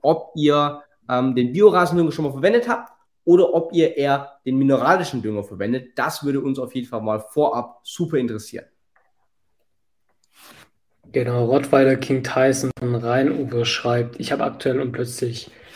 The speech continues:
Speaker 2: Poa Annua im Rasen." Ähm, ja, kann natürlich durchaus passieren, aber jetzt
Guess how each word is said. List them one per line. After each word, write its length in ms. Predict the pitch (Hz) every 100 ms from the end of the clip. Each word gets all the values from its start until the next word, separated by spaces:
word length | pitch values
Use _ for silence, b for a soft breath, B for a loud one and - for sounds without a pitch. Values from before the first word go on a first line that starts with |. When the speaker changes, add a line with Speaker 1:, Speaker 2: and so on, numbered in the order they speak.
| B B B -
Speaker 2:
Poa 320 | 139 131 139
Annua 280 | 165 156 151
im 80 |
Rasen." 680 | 135 131 139 143 156 143 - _ _ _ -
Ähm, 580 | 127 120 120 120 113 _
ja, 460 | 127 127 139 - - _ _ _ -
kann 160 | 127
natürlich 560 | 123 120 123 123 - -
durchaus 580 | 135 139 139 131 123 -
passieren, 440 | 120 - - 135
aber 180 | 127 120
jetzt 500 | 123 131 - - _